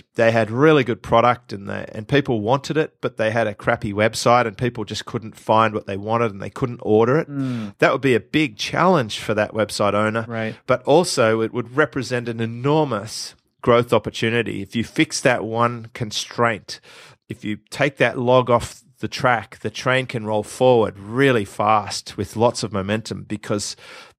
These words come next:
Speaker 1: the big challenge, the more the frustration and the pain, the bigger the outcome when you solve it.
Speaker 2: Right.
Speaker 1: And the final step is the one thing.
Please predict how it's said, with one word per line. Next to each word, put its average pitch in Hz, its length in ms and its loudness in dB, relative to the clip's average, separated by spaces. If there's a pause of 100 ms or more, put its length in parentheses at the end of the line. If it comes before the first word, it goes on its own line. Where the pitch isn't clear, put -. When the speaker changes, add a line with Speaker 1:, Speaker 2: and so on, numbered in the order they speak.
(140)
Speaker 1:
the 113 80 0
big 135 320 0
challenge, 127 800 0 (320)
the 113 100 -2
more 127 260 2
the 131 100 4
frustration 110 680 0
and 101 100 -4
the 95 60 -6
pain, 113 560 -2 (180)
the 110 140 -4
bigger 123 320 4
the 107 160 6
outcome 110 420 0
when 101 140 -4
you 95 140 -6
solve 110 400 -2
it. 92 120 -10
Speaker 2:
Right. 110 260 -6 (200)
Speaker 1:
And 117 220 0
the 113 40 0
final 151 440 2
step - 400 0
is - 140 -8
the 110 120 0
one 107 300 0
thing. 101 380 -2